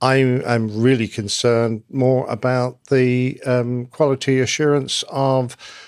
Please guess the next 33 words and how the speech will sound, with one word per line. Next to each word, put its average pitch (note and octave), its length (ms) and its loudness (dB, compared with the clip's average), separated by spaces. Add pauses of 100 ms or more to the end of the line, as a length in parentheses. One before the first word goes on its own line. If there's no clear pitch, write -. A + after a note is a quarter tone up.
(160)
whoever C3+ 460 2
instigated C3 680 -2
this, - 340 -2
uh, B2+ 180 2
software, A2+ 640 -2 (380)
because, A#2+ 540 -2 (100)
uh, A2 380 -4 (260)
really C#3 260 2
and E2+ 80 -4
honestly, A#2+ 480 0
this A#2+ 220 -4
should C#3 200 0
have B2 100 2
been B2 180 0
picked - 340 -6
up. - 280 -6
That's - 360 -14
that, B2+ 220 -6
you C3+ 80 -2
know, A2 100 -2
you A#2 240 -4
should - 300 -8 (160)
put - 180 -8
this B2+ 140 -4
stuff - 400 -4 (320)
through B2+ 320 0
a B2 100 0
really B2+ 380 0
rigorous A2 500 0
check - 380 -4
because G#2 600 -4
it's, - 440 -12
uh, G2 160 -4